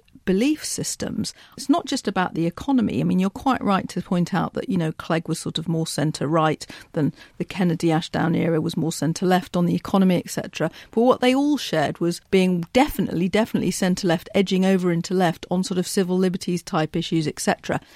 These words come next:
And actually there, the kind of Lib Dem Venn diagram has an overlap with Corbynite Labour more than it does, arguably, with the kind of Blairite rump of the Labour Party,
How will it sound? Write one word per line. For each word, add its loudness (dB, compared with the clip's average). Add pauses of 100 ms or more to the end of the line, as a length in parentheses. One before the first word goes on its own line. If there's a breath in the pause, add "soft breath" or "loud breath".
(140)
And 0
actually 2
there, 4
the 0
kind 0
of -2
Lib 2
Dem 2
Venn 4
diagram 2
has 0
an 2
overlap 2
with -2
Corbynite 4
Labour 2 (280 loud breath)
more 8
than 2
it -4
does, 2
arguably, 0 (120 loud breath)
with 4
the 0
kind 2
of 0
Blairite 6
rump 0
of 0
the 2
Labour 4
Party, -2